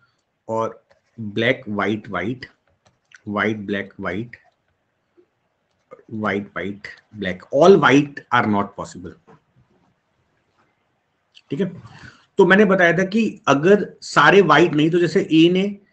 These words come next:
अगर इन दोनों के white देख लियो, तो, तो वो कहता है, "मेरे पास ब्लैक है, this is case not possible," क्योंकि ए ने बोला था no। उसी तरह से B ने जब दोनों के white देखेंगे, तो वो भी confirm हो जाएगा, "मेरा black है," this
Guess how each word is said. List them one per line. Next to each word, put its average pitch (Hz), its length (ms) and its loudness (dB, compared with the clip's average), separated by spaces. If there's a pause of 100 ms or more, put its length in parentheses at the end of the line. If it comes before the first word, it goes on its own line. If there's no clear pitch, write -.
(440)
अगर 160 240 2
इन 165 120 4
दोनों 165 240 2
के 185 80 0
white 139 320 2
देख 127 240 0
लियो, 120 120 -2
तो, 135 100 -8
तो 151 60 -2
वो 151 60 -2
कहता 156 200 -4
है, 156 60 -2
"मेरे 139 120 -2
पास 143 160 0
ब्लैक 123 280 -2
है, 160 60 -2
this 139 220 -4
is 165 100 -6
case 139 340 -6
not 107 200 -8
possible," 123 380 -12
क्योंकि 143 340 -4
ए 143 60 0
ने 156 80 -2
बोला 139 180 -4
था 170 100 -6
no। 101 240 -4 (680)
उसी 160 160 -4
तरह 185 140 -2
से 214 200 2 (640)
B 135 440 0
ने 220 180 2
जब 185 240 0
दोनों 151 280 0
के 214 100 0
white 151 300 4
देखेंगे, 165 320 -2
तो 180 100 -2
वो 165 100 0
भी 202 80 -2
confirm 185 340 -4
हो 185 80 -4
जाएगा, 180 240 -2
"मेरा 180 160 -2
black 156 300 0
है," 156 100 -8
this 185 160 -4